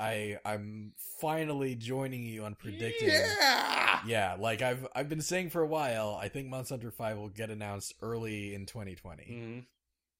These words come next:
Speaker 1: So I think this, this first twenty twenty Direct, they'll announce Monster Hunter five. It might even be their one more thing.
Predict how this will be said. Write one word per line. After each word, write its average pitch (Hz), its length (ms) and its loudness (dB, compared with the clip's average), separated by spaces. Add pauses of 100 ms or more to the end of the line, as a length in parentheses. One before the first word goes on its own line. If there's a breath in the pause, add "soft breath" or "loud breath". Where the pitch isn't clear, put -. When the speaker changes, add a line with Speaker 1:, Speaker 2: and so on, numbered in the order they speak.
(160)
Speaker 1:
So 120 180 -2
I 107 60 0
think 123 320 -4
this, 135 280 -2 (340)
this 113 180 -6
first - 380 0
twenty 156 240 -2
twenty 147 260 -4
Direct, 120 640 -2 (500)
they'll 117 200 -2
announce 120 240 -2
Monster 120 220 -2
Hunter 107 140 -6
five. 101 400 0
It 98 140 -4
might 117 340 -2
even 117 300 -4
be 107 200 -4
their 101 180 -4
one 95 240 -4
more 90 200 -8
thing. 95 440 -16